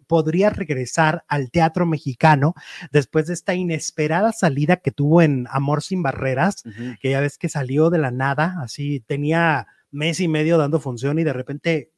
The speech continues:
Speaker 1: ya no.
Speaker 2: Pues sus últimos dos proyectos, bueno, el de, el de Chica-, Chicago, pues fue por la pandemia, ¿no? Que
Speaker 1: Sí,
Speaker 2: sí
Speaker 1: se
Speaker 2: la
Speaker 1: paró la, la temporada.
Speaker 2: la temporada de todos los teatros, de todo.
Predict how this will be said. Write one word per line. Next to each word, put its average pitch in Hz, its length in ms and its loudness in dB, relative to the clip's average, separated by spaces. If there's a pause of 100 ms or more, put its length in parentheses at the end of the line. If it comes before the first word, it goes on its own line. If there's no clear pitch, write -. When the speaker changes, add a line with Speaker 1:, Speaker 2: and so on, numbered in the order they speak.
(100)
Speaker 1:
ya 202 100 -2
no. 254 260 -4 (140)
Speaker 2:
Pues 156 160 -2
sus 123 160 -14
últimos 170 380 -4
dos 156 160 -4
proyectos, 151 580 2
bueno, 113 240 -4
el 101 80 -8
de, 95 240 -10
el 98 140 -16
de 95 120 -14
Chica-, 127 520 -4 (120)
Chicago, 135 800 -2
pues 110 160 -10
fue 104 140 -10
por 107 180 -10
la 98 80 -6
pandemia, 87 480 -12
¿no? 92 140 -16
Que 92 120 -16
Speaker 1:
Sí, 107 420 2
Speaker 2:
sí 98 160 -16
Speaker 1:
se 92 120 2
Speaker 2:
la - 80 -2
Speaker 1:
paró 135 240 0
la, 127 420 0 (120)
la 127 200 -6
temporada. 127 460 -4
Speaker 2:
la 110 120 0
temporada 101 580 0
de 98 120 0
todos 101 300 -2
los 95 220 -8
teatros, 90 400 -12
de 85 120 -20
todo. 87 160 -16